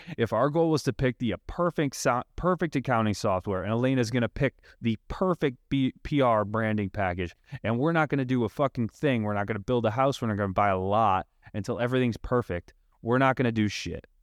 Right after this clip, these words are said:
right? And that's the truth. You can get too much in that planning spa-, stage. If I spend these next three weeks just writing a vivid vision and making sure my fucking color schemes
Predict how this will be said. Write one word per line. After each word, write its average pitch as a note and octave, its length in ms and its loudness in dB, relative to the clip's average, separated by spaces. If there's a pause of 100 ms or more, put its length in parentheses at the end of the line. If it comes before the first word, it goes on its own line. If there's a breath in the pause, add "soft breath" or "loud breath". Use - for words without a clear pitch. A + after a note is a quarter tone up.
(840)
right? G#2+ 320 2 (240 loud breath)
And G#2+ 180 2
that's A2 200 2
the A2+ 120 -2
truth. E2+ 340 -6 (200 soft breath)
You A#2 140 2
can B2+ 200 2
get A#2+ 180 0
too F#3+ 280 -2
much C#3+ 300 2
in A#2+ 120 2
that A2 200 0
planning A#2 380 0
spa-, F2+ 320 -6
stage. F2 380 -2
If F#2+ 100 0
I A2+ 140 2
spend A#2 320 0
these G#2 120 2
next A2+ 240 -2
three A#2 160 0
weeks A2 240 2
just F#2+ 200 -4
writing G#2 380 0
a G2+ 60 0
vivid G2 360 0
vision F#2+ 480 0 (280 loud breath)
and F#2+ 140 0
making A2 240 2
sure A2 160 0
my F#2 140 0
fucking G#2+ 340 -2
color A2 340 2
schemes F2+ 640 -2